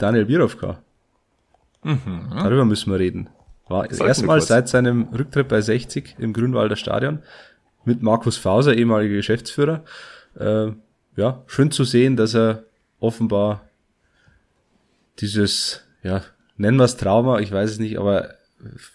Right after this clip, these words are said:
Speaker 1: er hat das Kapitel sechzig für sich offenbar so abgeschlossen, dass er jetzt wieder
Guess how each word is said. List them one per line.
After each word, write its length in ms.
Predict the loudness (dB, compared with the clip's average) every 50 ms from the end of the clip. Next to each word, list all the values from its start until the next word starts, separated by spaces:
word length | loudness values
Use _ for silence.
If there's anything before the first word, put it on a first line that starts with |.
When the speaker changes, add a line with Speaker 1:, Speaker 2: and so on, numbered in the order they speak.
| _ _ _ _ _ _ _ _ _
Speaker 1:
er 120 | -4 0
hat 160 | 0 0 0 0
das 100 | -4 -2
Kapitel 360 | -2 -2 -2 -2 -4 -4 -4
sechzig 420 | 0 0 0 0 0 -4 -8 -6 -4
für 100 | -4 -4
sich 200 | -4 -4 -4 -6
offenbar 380 | -8 -6 -6 -4 -4 -4 -4
so 180 | -4 -4 -4 -4
abgeschlossen, 680 | -4 -6 -6 -10 -10 -6 -4 -6 -6 -4 -6 -8 -10 -10 -18 -20 -20 -20 -20 -20 -20 -20 _ _ _ _
dass 160 | -10 -6 -2
er 80 | -2 -2
jetzt 200 | -2 -2 -4 -6
wieder 320 | -4 -2 -2 -4 -4 -8